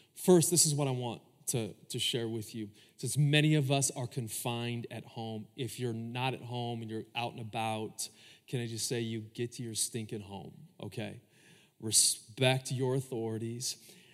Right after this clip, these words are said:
and stay home, right? Staying home is an act of love. Can I get an amen at home, right? Um, but many of us are confined at our homes. And because of that, I think it's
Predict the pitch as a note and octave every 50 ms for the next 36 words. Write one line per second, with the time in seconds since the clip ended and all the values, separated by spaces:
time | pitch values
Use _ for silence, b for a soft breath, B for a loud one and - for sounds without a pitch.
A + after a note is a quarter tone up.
0 | B B - - A2+ A2 A2 G#2+ G#2 - - - - B2+ A#2 B2 B2+ B2 - B2
1 | A#2+ A#2 A#2+ A#2 A#2 A#2+ B2+ C3+ - - A#2 A2+ A2+ A2+ - - - C3 A#2+ B2
2 | A#2+ A2 B2 A#2+ A#2+ A#2+ A#2+ A#2+ A#2+ B2 A#2+ B B B B - C3+ B2+ A#2+ A2+
3 | C3 B2 B2 - - - A#2+ A#2+ B2+ B2 - - C3+ A#2+ A2 A2+ G#2+ A2 A2+ A2+
4 | A#2 A#2 A#2 A2+ A2 - - - B2 A2+ A2 G#2+ A#2+ A2 A2+ A2 A2+ A2+ A2+ G#2+
5 | A2+ A2 A2 A2 G#2 - G#2+ A2 - - G#2+ A#2 A#2 A2+ A#2 A#2 B2 C3+ C#3+ -
6 | _ _ - - A2+ A2+ G#2+ - - _ B B B B B B B B _ -
7 | A#2+ B2 B2 A#2+ A2+ A2 A2 B B B B B B B _ - B2 A2 - E3
8 | D3+ - - - D#3+ C3+ C3 C3 C3+ D#3+ E3+ F3+ F3+ D3 D3+ D3 - D3 B2+ -
9 | C#3 A#2 A2 - - C#3 C#3 C3+ C3+ C3+ C3+ C3+ C3+ B2+ - - - C3+ C3 B2+
10 | A#2+ A2+ G#2 A2 B2 B2 B2 B2 A#2 A#2 A2 G#2 - - B B B B B B
11 | B B B _ - C#3 C3 C3 B2+ A#2+ C3+ C3 - - F3+ F3 F3 D#3+ D3+ B2+
12 | B2 B2+ - D#3+ B2 C3 B2 -